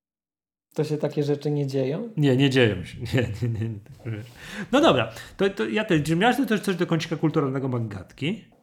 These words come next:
Speaker 2: Oprócz tego, że pograłeś, nie pograłeś, tylko obejrzałeś ten
Speaker 1: On the Rocks?
Speaker 2: On the Rocks?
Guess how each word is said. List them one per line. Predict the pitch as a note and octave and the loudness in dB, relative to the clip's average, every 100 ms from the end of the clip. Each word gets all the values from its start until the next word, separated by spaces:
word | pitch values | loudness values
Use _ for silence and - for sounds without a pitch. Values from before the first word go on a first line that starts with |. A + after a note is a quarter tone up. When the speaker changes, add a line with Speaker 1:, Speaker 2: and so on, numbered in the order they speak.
| _ _ | _ _
Speaker 2:
Oprócz | C3 A#2+ A#2+ | -10 -6 -2
tego, | C3 A#2+ | 2 4
że | B2 A#2 | 4 4
pograłeś, | A#2+ A#2+ A#2 A#2 A2+ D#3+ | 2 2 4 2 0 0
nie | C#3+ D3 | 0 2
pograłeś, | C#3 C#3 | 2 2
tylko | A#2 C3 | 2 2
obejrzałeś | B2+ B2 B2+ B2 B2 A#2+ | 2 2 2 2 2 -2
ten | C3 A#2 A2+ A2+ A#2 - - | -2 0 -2 -4 -6 -8 -6
Speaker 1:
On | D#3+ D#3 | -2 0
the | |
Rocks? | D3+ C#3+ D#3+ - - - - _ | 2 2 0 -4 -16 -20 -20 _
Speaker 2:
On | B2+ A#2+ | -4 0
the | A#2+ A2+ | 2 2
Rocks? | B2 F3+ A3+ - - - | 2 -2 -4 -12 -14 -18